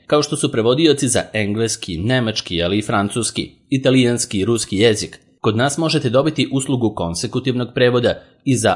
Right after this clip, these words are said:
arapski, holandski, japanski, grčki, hrvatski, norveški, slovenački, švedski, bosanski, ali i portugalski, ukrajinski, pa čak i za one jezike koje ćete retko gde drugo u Srbiji pronaći prevodioce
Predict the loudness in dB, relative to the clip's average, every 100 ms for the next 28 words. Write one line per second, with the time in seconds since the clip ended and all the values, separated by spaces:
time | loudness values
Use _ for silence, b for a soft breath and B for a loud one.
0 | 4 4 4 0 -4 -6 -6 0 2 2
1 | 2 -2 -6 -8 -2 0 0 -2 -2 -4
2 | -8 -4 0 2 0 -2 -6 -8 _ 2
3 | 4 4 2 -4 -2 0 2 2 0 -2
4 | -6 -10 -12 _ -2 2 4 2 0 -4
5 | -6 -4 -2 -2 -2 -6 -8 -10 -6 2
6 | 2 4 0 -2 -2 -4 -6 _ 0 0
7 | 2 2 2 0 0 -2 -2 -6 -6 -8
8 | 0 0 2 0 0 0 -2 -6 -8 _
9 | -2 0 0 0 0 2 2 2 2 0
10 | 2 2 2 0 0 -2 0 2 0 2
11 | 0 4 2 4 2 2 2 2 2 0
12 | 0 -2 0 0 -2 -2 0 2 2 0
13 | 0 -4